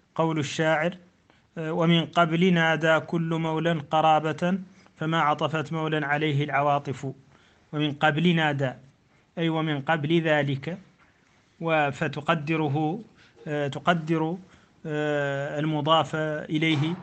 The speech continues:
المنوي هنا لفظا، ولذلك، آه، جاء من قبل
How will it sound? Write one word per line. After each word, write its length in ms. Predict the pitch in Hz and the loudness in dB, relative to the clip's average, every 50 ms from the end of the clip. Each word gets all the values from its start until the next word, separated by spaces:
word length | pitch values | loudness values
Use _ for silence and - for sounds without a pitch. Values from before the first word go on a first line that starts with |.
| - - - - - _ _ - | -14 -20 -20 -20 -20 _ _ -6
المنوي 520 | 139 147 160 165 160 156 151 151 147 156 | -2 -2 0 0 0 0 0 0 0 0
هنا 460 | 139 135 151 151 151 151 151 160 175 - - - - - _ _ _ - | 0 0 0 0 0 0 0 -2 -4 -8 -14 -20 -20 -20 _ _ _ -14
لفظا، 640 | 151 151 147 147 151 147 147 - 156 165 151 135 131 - - - - _ - _ _ _ _ _ _ | -12 -8 -4 -2 -2 -2 -2 2 2 2 2 2 0 -4 -12 -20 -20 _ -20 _ _ _ _ _ _
ولذلك، 720 | 156 156 156 151 151 156 151 151 143 147 151 151 185 208 - - _ _ _ _ _ - | -2 0 2 2 4 2 2 2 0 -2 -2 -4 -4 -6 -10 -16 _ _ _ _ _ -10
آه، 480 | 151 143 143 147 143 143 139 139 143 143 | -6 -4 -2 -2 0 0 0 -2 -4 -4
جاء 360 | 127 160 156 156 165 165 147 | -2 2 2 2 4 2 0
من 120 | 143 139 | -2 -2
قبل 440 | 131 147 147 139 139 147 160 208 269 | 0 0 0 0 0 0 -2 -2 -4